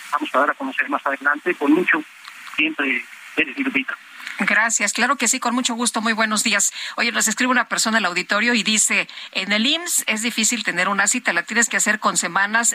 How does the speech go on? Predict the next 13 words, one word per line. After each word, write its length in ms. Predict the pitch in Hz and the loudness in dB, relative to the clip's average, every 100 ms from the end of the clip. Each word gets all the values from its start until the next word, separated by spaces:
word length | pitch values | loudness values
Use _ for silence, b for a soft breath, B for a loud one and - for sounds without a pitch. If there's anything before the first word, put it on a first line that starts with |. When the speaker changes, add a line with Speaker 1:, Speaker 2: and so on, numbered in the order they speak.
| 180 | -2
Speaker 2:
días 360 | 190 190 208 - | -2 0 0 0
o 100 | 185 | -2
meses 380 | 185 190 202 175 | 0 2 2 0
de 80 | 170 | 0
anticipación, 760 | 165 165 185 185 - 240 269 B B | 0 0 0 0 2 2 0 B B
y 100 | B | B
si 120 | 180 180 | -2 0
quieres 360 | 214 214 - - | 0 2 2 0
ir 160 | 202 | 0
a 60 | 214 | 0
urgencia 500 | 190 214 202 196 208 | 0 0 0 0 2
siempre 320 | 196 185 180 | 0 0 0
está 280 | 160 170 | 2 2